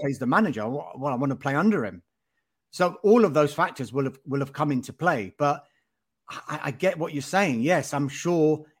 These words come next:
if Antonio Conte can give assurances that he's going to be around for as long as they're contracted to Tottenham Hotspur, then it's gonna have a, it's gonna be a big factor for these players.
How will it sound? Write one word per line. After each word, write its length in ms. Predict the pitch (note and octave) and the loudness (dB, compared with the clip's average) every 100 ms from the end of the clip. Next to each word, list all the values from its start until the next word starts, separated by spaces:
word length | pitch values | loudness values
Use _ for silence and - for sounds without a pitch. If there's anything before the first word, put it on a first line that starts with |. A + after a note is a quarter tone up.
| - | -4
if 220 | D#3 D3+ - | -4 -4 -4
Antonio 400 | C#3 D3 D#3+ C#3 | -4 0 0 0
Conte 360 | C#3 E3 C3+ B2+ | -2 -4 -4 -4
can 140 | C3 | -4
give 180 | B2 C3 | -2 -2
assurances 800 | B2+ F3 F3+ C#3+ A2 A#2+ G2+ - _ _ - | -2 -2 0 -2 -4 -8 -8 -12 _ _ -6
that 320 | C3 C#3 - _ _ | -2 -2 -4 _ _
he's 280 | - F3 E3+ | -6 -2 0
going 240 | B2 D3 | 2 2
to 80 | C#3 | 0
be 180 | A2+ C#3 | -2 0
around 380 | B2+ D#3 C#3 A#2 | 2 2 0 -2
for 160 | C#3 | -2
as 100 | B2+ | -2
long 180 | C3+ C#3 | -2 -2
as 60 | B2+ | -2
they're 140 | C3 | -4
contracted 760 | A#2+ D#3 F#3 D#3 C3+ B2+ C3 - | -2 -2 -2 -2 -4 -4 -8 -10
to 120 | - | -6
Tottenham 260 | D3 C#3+ B2+ | -4 -2 -2
Hotspur, 440 | E3 - - A2 | -2 -6 -8 -4
then 340 | A2 C3+ C3+ C#3 _ _ _ _ - | -2 0 0 -4 _ _ _ _ -14
it's 120 | A#2+ | -2
gonna 180 | E3 D3+ | 0 2
have 180 | D#3 | 2
a, 220 | D3 D#3 D#3+ | 4 2 2
it's 100 | B2+ | -8
gonna 160 | F3 D#3 | -4 0
be 100 | D3 | 0
a 60 | |
big 180 | D3 D3 | -2 -4
factor 300 | F3 G#3 - | -4 -4 -6
for 180 | - A2+ | -10 -10
these 160 | G#2 | -10
players. 400 | - G2+ F#2 - | -12 -12 -12 -14